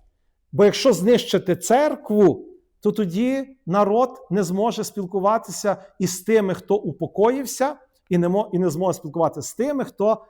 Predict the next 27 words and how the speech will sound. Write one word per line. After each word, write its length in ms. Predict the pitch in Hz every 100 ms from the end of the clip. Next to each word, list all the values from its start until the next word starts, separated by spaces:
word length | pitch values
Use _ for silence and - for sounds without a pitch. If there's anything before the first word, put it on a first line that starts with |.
| _ 160
не 120 | 202
народився. 760 | 202 196 160 160 127 - 117 - _ _ _
І 80 | 170
тоді 180 | 208 190
що 220 | - 247
буде? 420 | 262 294 285 285 - _ _ _
Така 240 | - - 170
нація 680 | 175 233 233 254 247 262 - _
перестане 520 | 175 175 - 196 170 143
бути 320 | 160 - 156
нацією, 840 | 180 254 262 - 262 254 247 247 247 _ _
вона 440 | 160 185 240 254 - _
буде 380 | 120 160 214 196
поневолена 1080 | - 185 175 160 190 247 262 254 247 247 247 _ -
і 280 | 220 226 _ _ _
знищена, 960 | 117 107 156 214 - - 170 147 127 - _ _ _ 196
і 80 |
знищена. 680 | 180 139 147 - - 113 107 - _ -
І 60 |
тому 220 | 156 208 220
ми 160 | 220
зараз 760 | 170 220 196 151 - - - _ _ _ _ -
молимося 1000 | 143 185 214 220 240 240 254 254 285 311 - _ _
разом 500 | 151 202 208 151 170
з 100 | -
тими, 320 | - 196 185 165
хто 500 | - 175 190 185